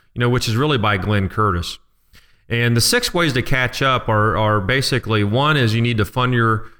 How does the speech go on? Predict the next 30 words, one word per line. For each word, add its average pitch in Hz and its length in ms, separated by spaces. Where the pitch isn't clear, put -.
four 123 200
oh 120 60
one 117 220
K 120 260
to 120 160
the 95 140
hilt. 107 340
Two 180 260
is 127 120
you 131 60
need 139 160
to 123 40
be 123 100
able 123 140
to 117 60
contribute 131 560
to 113 160
a 104 40
Roth 117 360
I 92 140
R 87 200
A. 95 240
You 107 80
might 131 180
have 151 140
to 196 80
consider 139 420
some 113 200
home 117 240
equity, 151 480